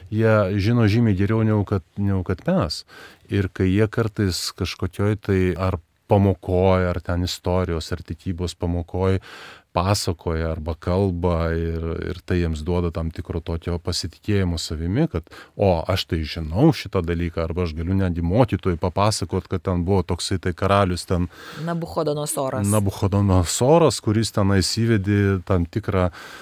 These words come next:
Speaker 1: į-, įstatymų ten sistemą, ar ne? O apie ką mokytojas nežino. Tai va tada jie pasijunta, kad, oho, čia pasirodo ne tik tai įdomu, bet dar ir naudinga.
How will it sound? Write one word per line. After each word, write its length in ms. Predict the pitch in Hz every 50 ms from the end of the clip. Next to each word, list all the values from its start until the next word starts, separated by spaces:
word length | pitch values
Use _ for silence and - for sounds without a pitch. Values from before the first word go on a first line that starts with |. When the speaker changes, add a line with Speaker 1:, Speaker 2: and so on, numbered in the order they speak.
| - -
Speaker 1:
į-, 280 | - - 76 76 67 73
įstatymų 760 | 92 - - - 95 92 85 - 90 85 85 85 85 82 82 76
ten 260 | - 87 82 82 85
sistemą, 600 | - - - 98 - - - 107 95 85 78 - -
ar 200 | 76 80 85 87
ne? 200 | 87 95 101 110 123 135 135 -
O 180 | - 92 92 92 -
apie 260 | - 95 92 - 98
ką 140 | - 104 104
mokytojas 440 | 104 101 98 104 82 98 90 - -
nežino. 480 | 95 90 87 87 95 87 78 - - -
Tai 160 | - - 90 85
va 60 | 82
tada 300 | - - 85 80 107 135
jie 180 | 156 151 139
pasijunta, 560 | - - 101 - - 117 117 123 120 - 123 104
kad, 180 | - 107 -
oho, 400 | - 120 104 85 - 92 78 78 78
čia 280 | 80 - - 104 101
pasirodo 420 | - - 101 - - 113 117 110 104
ne 120 | 101 101
tik 180 | - - 127 -
tai 240 | - - 113 107 104 - - - - - - - - - - _
įdomu, 540 | - 80 95 90 85 101 107 127 147 151 143
bet 160 | 120 117 110
dar 220 | 101 113 120 123 123
ir 240 | - - 113 107 110
naudinga. 720 | 113 113 113 107 107 101 90 85 78 - - - - -